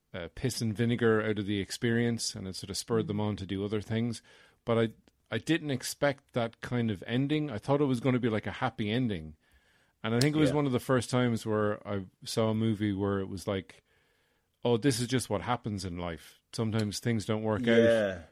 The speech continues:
Speaker 1: But,
Speaker 2: yeah,
Speaker 1: but the fact
Speaker 2: yeah.
Speaker 1: that you've done that spurs you on to other things, you know? 'Cause I think without The
Speaker 2: That's a good
Speaker 1: Commitments,
Speaker 2: shout, yeah.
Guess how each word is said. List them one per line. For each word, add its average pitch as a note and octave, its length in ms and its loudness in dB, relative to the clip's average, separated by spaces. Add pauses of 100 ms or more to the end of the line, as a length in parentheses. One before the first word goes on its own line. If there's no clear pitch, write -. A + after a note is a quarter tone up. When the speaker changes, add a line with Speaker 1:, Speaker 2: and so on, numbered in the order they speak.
Speaker 1:
But, A#2+ 200 10
Speaker 2:
yeah, F#2 320 2
Speaker 1:
but A#2+ 120 0
the A#2+ 80 2
fact D3 280 4
Speaker 2:
yeah. - 20 -12 (100)
Speaker 1:
that B2 60 0
you've A2 240 -2
done C3+ 300 6
that F#2 300 -2 (1300)
spurs A#2+ 500 0
you A#2 80 2
on A2 140 2
to A#2+ 120 -4
other A#2+ 180 0
things, E2+ 440 -8
you F#2 80 -8
know? A2 240 -4 (760)
'Cause B2 160 2
I B2+ 80 6
think D3 200 2
without B2 160 6
The C#3 80 6
Speaker 2:
That's - 140 -8
a C#3 40 0
good - 40 -12
Speaker 1:
Commitments, C3 500 4
Speaker 2:
shout, A#2 320 4
yeah. G2 180 0